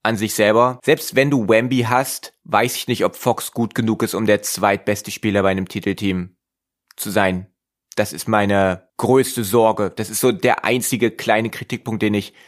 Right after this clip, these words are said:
Bigger Picture-mäßig habe, der jetzt aber nichts mit dem Move zu tun hat, weil den Move machst du auf jeden Fall. Das ist ein No-Brainer. Und ich find's sehr, sehr geil, dass sie den gemacht haben. Aber langfristig gedacht, selbst wenn Wemby deine Nummer eins ist,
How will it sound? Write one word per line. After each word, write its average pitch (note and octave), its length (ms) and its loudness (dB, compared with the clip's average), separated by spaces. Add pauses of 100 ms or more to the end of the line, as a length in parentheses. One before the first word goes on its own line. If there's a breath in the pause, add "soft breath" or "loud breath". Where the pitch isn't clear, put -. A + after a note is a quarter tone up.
(400 soft breath)
Bigger A#2 220 4
Picture-mäßig A#2+ 680 0
habe, A2 120 0
der G#2+ 100 4
jetzt G2+ 100 -2
aber G#2+ 120 2
nichts G#2+ 200 -2
mit G#2 100 -2
dem G2+ 80 0
Move G#2 160 -2
zu - 140 -8
tun A#2 80 0
hat, G#2 100 0
weil G#2 100 2
den G2+ 140 0
Move G#2 220 -2
machst A2 220 0
du A2+ 40 0
auf G#2 100 -4
jeden G#2 160 0
Fall. A2 400 -2 (560)
Das G2+ 160 -8
ist G#2 140 -8
ein G#2+ 80 -2
No-Brainer. G#2 760 2 (640)
Und G2+ 160 -2
ich G2+ 100 -6
find's G#2 200 -6
sehr, G#2 200 0
sehr A2+ 120 2
geil, A2 100 4
dass G#2+ 120 -2
sie A2 80 -2
den G#2 80 -2
gemacht G#2 280 -2
haben. C#3 260 -2 (600)
Aber G#2+ 160 2
langfristig A#2 580 -2
gedacht, G#2+ 560 -2 (760)
selbst - 340 -2
wenn B2 220 0
Wemby A#2 300 2
deine G#2+ 240 0
Nummer G#2 280 0
eins F#2 280 -2
ist, - 440 -6